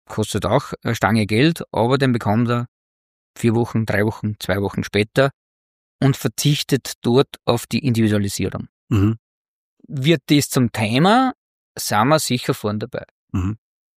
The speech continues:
Speaker 2: Spielst du selbst auf deinen Tischen?
Speaker 1: Ich spiel auf allen Tischen,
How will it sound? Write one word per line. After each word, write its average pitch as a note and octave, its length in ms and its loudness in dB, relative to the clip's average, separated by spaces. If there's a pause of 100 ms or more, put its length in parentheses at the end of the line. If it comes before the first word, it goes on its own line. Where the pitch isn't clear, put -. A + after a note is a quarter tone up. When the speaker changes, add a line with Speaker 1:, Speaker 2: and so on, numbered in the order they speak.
(920)
Speaker 2:
Spielst - 560 0
du C#3+ 60 6
selbst - 500 0
auf A#2 260 -2
deinen G#2+ 380 2
Tischen? C3 460 -6 (1000)
Speaker 1:
Ich B2+ 220 -2
spiel B2 420 0 (380)
auf G#2+ 260 -2 (300)
allen A#2 300 2
Tischen, F3 400 0